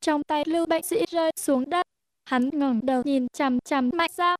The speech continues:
lời này của ngươi là có ý gì? Mạnh Gia ảm đạm cười, có lẽ một ngày nào đó sẽ nói cho ngươi biết, khi chúng ta trở thành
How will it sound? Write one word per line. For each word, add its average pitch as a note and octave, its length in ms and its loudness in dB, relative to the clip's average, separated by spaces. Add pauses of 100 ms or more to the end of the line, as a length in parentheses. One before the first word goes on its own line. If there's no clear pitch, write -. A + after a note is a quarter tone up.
(180)
lời C#4 260 0
này C#4 200 0
của B3 220 0
ngươi F4+ 280 0
là C4+ 200 2 (100)
có A#3 140 2
ý C4+ 220 0
gì? C4+ 300 2 (1300)
Mạnh D#4+ 240 0
Gia F4+ 240 0
ảm B3 200 0 (100)
đạm E4 260 2
cười, C4 360 2 (200)
có A#3+ 180 0
lẽ - 200 -2
một B3+ 260 -2
ngày C4+ 220 2
nào C4+ 240 0
đó A#3+ 220 0
sẽ E4+ 220 0
nói B3 300 0
cho D#4 220 0
ngươi F4+ 240 0
biết, F#4 240 0 (380)
khi D4+ 300 0
chúng C#4 240 0
ta D#4+ 300 -2
trở B3+ 260 0
thành C4+ 200 0